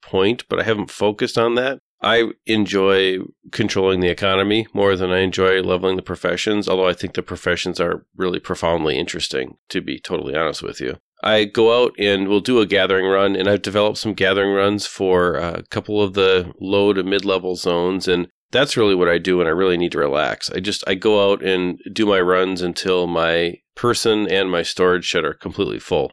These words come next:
So it's becomes, "Okay, what do I do with all this stuff?" If it's a ton of things and that I can focus on leveling a profession, I might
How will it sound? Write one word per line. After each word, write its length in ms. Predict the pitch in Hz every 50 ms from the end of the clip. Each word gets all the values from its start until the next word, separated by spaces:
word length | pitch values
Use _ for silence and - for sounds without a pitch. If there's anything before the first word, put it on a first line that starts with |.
| _ _
So 240 | - - - 95 98
it's 280 | 85 - - - - - -
becomes, 520 | 104 92 - 101 95 87 92 90 87 -
"Okay, 220 | 95 98 - 101 92
what 120 | 92 95
do 80 | 92 92
I 80 | 87 85
do 160 | 82 95 95
with 140 | 92 87 82
all 120 | 73 78
this 160 | 76 80 76
stuff?" 380 | - - - 73 76 78 - _ _ _ -
If 180 | - 113 104 -
it's 520 | 120 113 107 - - - - - - - _ _ _ -
a 80 | - -
ton 240 | - - 165 165
of 120 | 160 139 -
things 500 | - - 123 120 117 117 117 110 98 104
and 240 | 101 98 98 95 - _ _ -
that 140 | - 104 98
I 60 | 98
can 160 | - - 104
focus 380 | - - 110 101 - 101 95 -
on 140 | 101 95
leveling 320 | 95 95 98 95 92 92 90
a 60 | 85
profession, 640 | - 90 87 - - 120 120 117 - 135 123 113
I 100 | 104 98
might 340 | 92 92 95 95 92 92 90